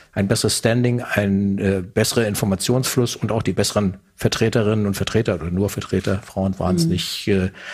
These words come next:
Speaker 1: als im, das Auswärtige Amt. Jetzt mit Blick auf Helmut Schmidt, äh, manches von dem, was, äh, aus dem Bereich der Sozialistischen Internationale und von Willy Brandt vorgetragen wurde, stieß auf erhebliche Skepsis bei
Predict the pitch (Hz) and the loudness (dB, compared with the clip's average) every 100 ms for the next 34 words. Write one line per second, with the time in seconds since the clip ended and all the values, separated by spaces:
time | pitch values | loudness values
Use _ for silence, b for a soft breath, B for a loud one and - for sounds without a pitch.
0 | B - 101 - 107 95 - 107 101 101 | B -2 -2 0 0 -2 0 0 0 0
1 | 113 101 107 92 82 73 - - B B | 0 2 0 2 0 -2 -6 -10 B B
2 | B 117 - 131 - 147 120 113 120 110 | B 0 2 -2 2 0 2 0 0 0
3 | 95 - - 131 170 - - 139 131 131 | 0 -2 0 0 0 -6 0 2 2 2
4 | 127 127 127 120 - - 185 135 139 - | 2 2 0 -6 -14 -14 -14 -12 -14 -10
5 | 139 123 117 151 185 160 147 120 131 147 | -4 2 4 4 2 2 2 2 2 4
6 | 127 - - - 120 113 110 110 110 113 | 2 0 -2 2 2 2 0 0 0 -2
7 | 101 107 104 - 101 107 - 101 - 104 | 0 2 0 0 -2 0 0 0 0 -2
8 | 101 95 160 117 110 143 117 104 98 98 | -2 -2 -2 0 2 2 0 0 0 0
9 | 92 101 110 - 107 - 101 101 101 98 | 0 -2 0 0 0 0 0 0 0 2
10 | 101 101 104 98 B B B - - 107 | 4 4 2 0 B B B -6 0 0
11 | - 101 - 101 95 104 92 85 - 92 | 0 -2 0 2 2 0 -2 -2 -2 -4
12 | - 131 - 131 131 131 | 0 -2 0 2 2 2